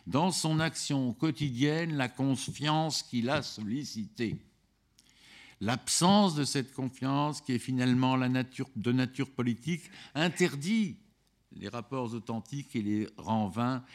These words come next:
et rend vains les apparences de confrontation. Réciproquement, il possède force, autorité et efficacité dans la mesure où il s'appuie sur la volonté de ceux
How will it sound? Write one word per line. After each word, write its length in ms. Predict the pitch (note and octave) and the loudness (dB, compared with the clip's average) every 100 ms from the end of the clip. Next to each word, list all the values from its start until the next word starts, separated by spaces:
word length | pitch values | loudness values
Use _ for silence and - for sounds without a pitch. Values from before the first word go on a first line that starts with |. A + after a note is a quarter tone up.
| - | 0
et 100 | B2 | 2
rend 220 | A2+ A#2+ | 2 2
vains 180 | B2 C3+ | 2 2
les 220 | B2 G2 | 0 -2
apparences 500 | G#2 G#2 F#2 G#2+ F#2 | -8 -8 -6 -6 -6
de 80 | F#2 | -10
confrontation. 960 | - F#2+ - F2+ F#2+ E2+ - C2+ A#1 - _ _ _ _ _ - | -10 -12 -10 -12 -12 -14 -16 -16 -18 -20 _ _ _ _ _ -8
Réciproquement, 920 | G2+ G2 G2 - G2 - G2 B2 F#3 _ _ _ _ | -6 -6 -8 -8 -10 -6 -6 -6 -12 _ _ _ _
il 140 | G2 G2 | -12 -8
possède 520 | - A#2 - A#2+ G#2+ | -6 -6 -4 -4 -4
force, 380 | - A#2+ - A#2 | -6 -6 -6 -10
autorité 580 | A2 A#2 G#2+ G2 A2+ | -8 -6 -8 -6 -4
et 40 | G#2+ | -4
efficacité 920 | G#2+ G2 - F2 - E2 - G2 G#2 _ _ _ | -4 -12 -12 -14 -12 -14 -8 -8 -8 _ _ _
dans 140 | - G2 | -10 -8
la 140 | G2+ | -6
mesure 420 | G2+ G2+ G2 G#2+ | -4 -6 -6 -8
où 220 | F#2 F#2+ F2+ _ - | -6 -8 -10 _ -14
il 140 | F#2+ F2 | -12 -10
s'appuie 580 | - G2 - G2+ G2+ G#2+ _ _ | -10 -10 -8 -6 -6 -10 _ _
sur 200 | - - | -18 -12
la 120 | F#2 F#2 | -10 -8
volonté 640 | F#2 F#2+ F#2 - F#2+ G3 _ _ _ - | -8 -8 -10 -6 -6 -8 _ _ _ -12
de 160 | E2+ | -10
ceux 440 | F2 - G2+ G2+ | -10 -8 -4 -4